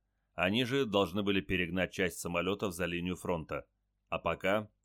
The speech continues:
часть свободных от восстановительных работ технарей активно закрашивала опознавательные знаки врага. В случае успеха в прорыв должны были вводиться мой отряд, десантники и танковая рота.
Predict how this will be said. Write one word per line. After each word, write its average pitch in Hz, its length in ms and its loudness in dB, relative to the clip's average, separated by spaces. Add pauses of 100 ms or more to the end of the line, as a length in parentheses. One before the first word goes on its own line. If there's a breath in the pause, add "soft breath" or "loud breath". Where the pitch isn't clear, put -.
(100)
часть 107 280 2
свободных 95 600 0
от - 100 -6
восстановительных 90 720 -4
работ 85 360 -2
технарей 90 680 -2 (400)
активно 123 500 -2
закрашивала 95 600 0
опознавательные 82 760 0
знаки 80 300 -4
врага. 78 440 0 (760)
В - 60 -20
случае 110 380 0
успеха 95 440 0
в - 60 -12
прорыв 95 380 2
должны 95 260 0
были 90 180 0
вводиться 87 460 -2
мой 85 220 0
отряд, 90 420 -2
десантники 95 760 -4
и 98 200 -2
танковая 92 580 2
рота. 78 380 -2